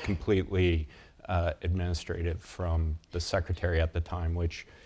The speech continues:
ended up having some advantage. It's the reason we could restructure the way we did. Um, so there was advantages to that, but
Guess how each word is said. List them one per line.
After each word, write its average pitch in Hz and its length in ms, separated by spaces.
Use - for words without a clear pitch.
ended 104 260
up 85 120
having 85 400
some 87 240
advantage. 87 480
It's - 240
the - 60
reason 87 340
we 82 120
could 80 200
restructure 80 540
the 80 60
way 80 160
we 80 100
did. 80 320
Um, 90 380
so - 180
there 90 120
was 85 180
advantages 87 680
to - 140
that, 82 360
but 98 220